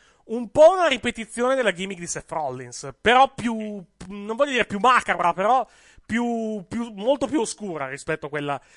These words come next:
rispetto a quella di Rollins. Però il rischio di effetto già visto c'è, effettivamente, quindi dovrà, dovrà essere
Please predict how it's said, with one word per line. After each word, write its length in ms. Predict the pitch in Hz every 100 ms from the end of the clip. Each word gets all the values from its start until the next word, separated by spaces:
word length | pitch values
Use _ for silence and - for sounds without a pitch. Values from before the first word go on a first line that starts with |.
| _
rispetto 240 | - 185
a 20 |
quella 160 | 185 190
di 80 | 185
Rollins. 260 | 160 147
Però 220 | - 240 208
il 120 | 220
rischio 240 | 269 262 269
di 40 |
effetto 280 | 214 262 233
già 100 | 269
visto 240 | 202 -
c'è, 300 | - 202 185
effettivamente, 520 | 147 - 151 139 127 143
quindi 180 | 160
dovrà, 320 | 156 170 170 156
dovrà 240 | 165 170
essere 360 | 160 170 160